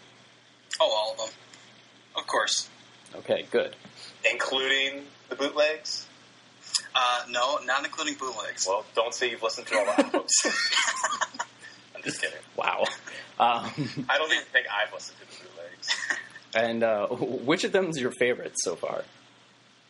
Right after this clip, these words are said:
Speaker 1: Oh, Jesus, no doubt. Not even close.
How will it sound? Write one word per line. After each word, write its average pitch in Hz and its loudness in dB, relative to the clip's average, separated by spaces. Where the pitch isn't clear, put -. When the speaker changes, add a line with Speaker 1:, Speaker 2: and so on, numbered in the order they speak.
Speaker 1:
Oh, 139 2
Jesus, - -6
no 113 -2
doubt. 98 -4
Not 123 0
even 113 -6
close. - -2